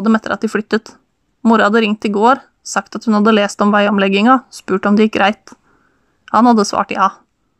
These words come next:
Han svarte alltid ja når hun spurte om det gikk greit.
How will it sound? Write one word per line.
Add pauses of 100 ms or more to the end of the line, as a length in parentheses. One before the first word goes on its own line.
(280)
Han
svarte
alltid
ja
når
hun
spurte
om
det
gikk
greit.